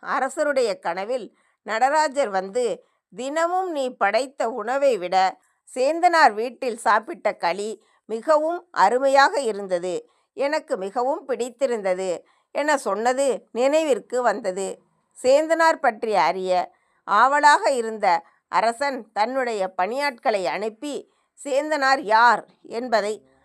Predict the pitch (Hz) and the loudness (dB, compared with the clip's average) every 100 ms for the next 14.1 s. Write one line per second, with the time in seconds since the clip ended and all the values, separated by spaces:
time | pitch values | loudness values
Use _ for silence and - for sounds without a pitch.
0 | - 208 277 320 330 311 202 254 - 180 | -2 2 2 0 -2 0 2 0 -2 -6
1 | 170 185 170 147 _ _ _ _ _ _ | -2 0 0 -8 _ _ _ _ _ _
2 | - - - 214 - 277 294 311 - _ | -20 -16 -4 -4 0 0 0 -2 -12 _
3 | _ - 247 294 302 311 220 185 202 269 | _ -10 -2 0 2 0 0 -2 0 2
4 | 294 190 247 202 185 208 254 202 _ _ | 2 2 -4 -4 -4 -4 -6 -8 _ _
5 | _ - 254 262 320 330 311 311 311 190 | _ -8 -2 0 4 4 4 -2 0 0
6 | 220 269 262 220 214 190 180 180 185 - | 0 -2 -2 -2 -4 -6 -8 -8 -8 -10
7 | _ _ _ 196 233 233 339 294 - 190 | _ _ _ -6 -4 0 0 -2 -8 -8
8 | 202 208 226 247 214 _ _ _ - 247 | -6 -4 -2 -4 -6 _ _ _ -2 2
9 | 285 302 220 208 240 247 277 262 196 _ | 4 4 0 -2 -4 -4 0 -2 -2 _
10 | _ _ - 269 294 330 285 208 247 254 | _ _ -2 4 4 4 0 0 0 -2
11 | 330 196 202 190 - _ _ _ - 262 | -4 -4 -2 -4 -10 _ _ _ 0 0
12 | 269 302 302 247 240 269 269 226 190 - | 2 -2 -2 -4 -2 0 0 -2 -6 -6
13 | 214 - 320 311 311 277 - 285 226 208 | -6 -6 -8 -6 -8 -2 0 0 -2 -4